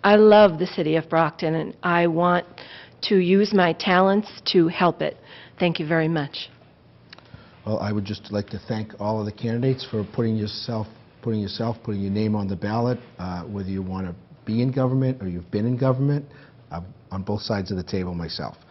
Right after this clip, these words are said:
Speaker 2: I want to thank Kevin Tocci, my co-host tonight, and I want to thank all of you.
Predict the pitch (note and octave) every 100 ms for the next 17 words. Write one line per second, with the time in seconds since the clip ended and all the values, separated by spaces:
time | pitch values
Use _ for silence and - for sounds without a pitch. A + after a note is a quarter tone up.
0 | - - G2 F2+ G2+ F#2+ G2 F2+ - G2+
1 | G2+ B2 A#2 - F#2+ F#2 A2+ A2+ C3 C3+
2 | D3 C#3 C#3+ C#3+ - - - G#2 G#2 G#2
3 | G2 A2+ G#2+ G2+ G#2 F#2+ F2+ -